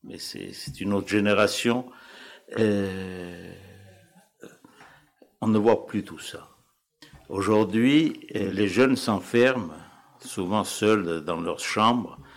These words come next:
avec des jeux, euh, électroniques, on va dire, euh,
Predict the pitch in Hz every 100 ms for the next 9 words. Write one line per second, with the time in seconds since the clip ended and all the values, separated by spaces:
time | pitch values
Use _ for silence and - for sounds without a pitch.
0 | - - 101 95 87 98 90 87 104 110
1 | 113 110 95 87 85 82 82 - - -
2 | 101 101 - 110 104 117 117 - 92 90
3 | 82 95 90 87 87 85